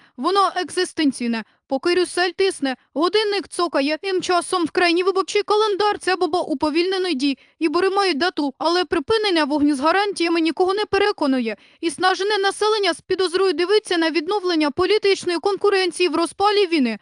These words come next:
Актуальне питання, отколи і якщо Аленський буде переобраний,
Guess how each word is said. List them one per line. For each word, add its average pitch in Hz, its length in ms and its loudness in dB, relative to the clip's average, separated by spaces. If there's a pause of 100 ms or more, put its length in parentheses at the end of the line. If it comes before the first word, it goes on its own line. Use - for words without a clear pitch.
(240)
Актуальне 427 400 2
питання, 330 420 0
отколи 330 420 -2
і 339 100 2
якщо 349 380 2
Аленський 392 520 0
буде 330 240 0
переобраний, 359 720 0